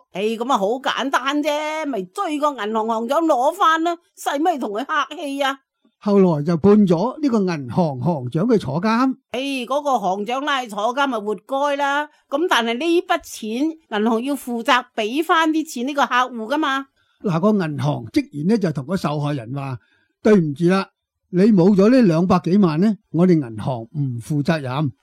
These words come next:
Speaker 2: 要追就追返嗰個銀行行長呢。
Speaker 1: 哇，噉真係黐線咩佢？個銀行行長佢都坐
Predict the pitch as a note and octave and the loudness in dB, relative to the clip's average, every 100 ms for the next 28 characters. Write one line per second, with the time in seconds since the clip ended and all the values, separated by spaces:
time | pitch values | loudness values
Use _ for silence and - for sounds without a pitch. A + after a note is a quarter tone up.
0 | _ - A3+ A3 - D#4+ E3+ C3 _ F#3 | _ -2 0 2 2 2 0 -4 _ -4
1 | D#3+ C#4+ C4+ A#3 B3 A#3 G3 D3+ C3 A#2+ | 2 4 4 2 2 2 0 -4 -6 -4
2 | D3 B2 C#3 C3+ B2 C#3+ E3+ C4 A3 _ | -4 -4 -6 -6 -6 -2 0 0 -2 _
3 | _ _ _ _ _ A3+ A#3+ C4 B3+ A#3+ | _ _ _ _ _ -2 0 2 4 2
4 | A3+ A#3+ C4+ D4+ A#3+ A3 - D4 D4 D4 | 0 -4 -2 -2 -2 -6 -6 -6 -6 -6
5 | B3+ C#4 C#4 C#4 A3 A#3+ B3+ - _ _ | -4 -2 0 2 2 2 0 -6 _ _
6 | E4+ E4+ - C#4+ C4 A#3+ C4 F4+ E4+ G4 | 0 0 0 0 2 0 2 2 2 2
7 | F#4 | 2